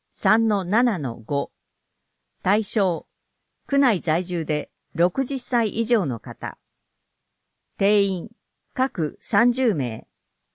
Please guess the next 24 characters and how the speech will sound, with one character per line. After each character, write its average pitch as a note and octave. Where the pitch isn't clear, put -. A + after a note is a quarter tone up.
申 A#3
し -
込 C4+
み C4
多 B3+
数 B3
の D#3
場 C#3+
合 C3+
は C#3
抽 F3+
選 E3+
で C#3+
す。 -
申 A3+
し -
込 A3+
み、 F#3+
往 A3+
復 -
は C4+
が B3
き E3
に、 B2